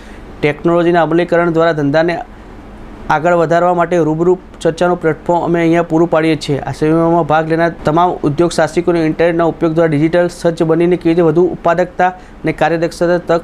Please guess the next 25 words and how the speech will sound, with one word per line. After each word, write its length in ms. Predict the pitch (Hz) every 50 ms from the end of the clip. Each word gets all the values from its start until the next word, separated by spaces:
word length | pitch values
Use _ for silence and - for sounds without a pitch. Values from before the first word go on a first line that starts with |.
| - - -
મેળવી 200 | 156 156 160 180
શકાય 320 | 175 175 170 175 170 170 165
તે 180 | - - 170
વિશે 240 | 165 156 147 - 175
માહિતી 480 | 156 139 143 147 165 165 - - 175 170
આપવામાં 360 | 151 - - 160 156 160 151
આવશે. 320 | 143 135 - - 131 123 - - - - - - - - - - - - - -
નવા 220 | - 139 147 165 170
યુગની 360 | 170 160 151 160 165 175 175
કંપનીઓ 380 | 175 170 156 151 - 160 175
તેમની 200 | 170 170 165 170
ટેકનોલોજી 500 | 165 - - 143 - 170 170 170 170 175
આધારિત 440 | 170 151 135 156 156 160 180 175 175
પ્રોડક્ટ્સ, 420 | 156 156 160 170 165 - - - -
સર્વિસની 400 | 151 147 160 165 156 - 180 175
મજબૂત 320 | 170 156 147 160 170 170
બનાવવાની 280 | 175 170 170 170 175 165
વિચારી 280 | 151 147 143 165 160
રહી 180 | 156 151 147 139
છે. 220 | - - 139 120 - - - - - - -
અત્યારે 360 | - 139 - - 160 160 165 151
જૂની 280 | 139 151 151 160 170
અને 100 | 175 175
વધુ 280 | 160 143 139 135 156 170
પરંપરાગત 600 | 170 165 156 165 165 165 165 170 165 165 170